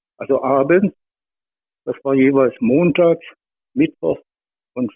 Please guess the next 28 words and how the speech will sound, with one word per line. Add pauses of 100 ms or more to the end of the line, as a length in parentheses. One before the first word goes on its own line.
freitags (560)
in
der (220)
Zeit (240)
von (1120)
siebzehn
bis (140)
einundzwanzig
Uhr. (200)
Das
war
auf
Deutsch
gesagt (360)
auch
eine
richtige
Quälerei (200)
nach
der
Arbeit (420)
auf
den
Baustellen (100)
bei
Wind
und
Wetter.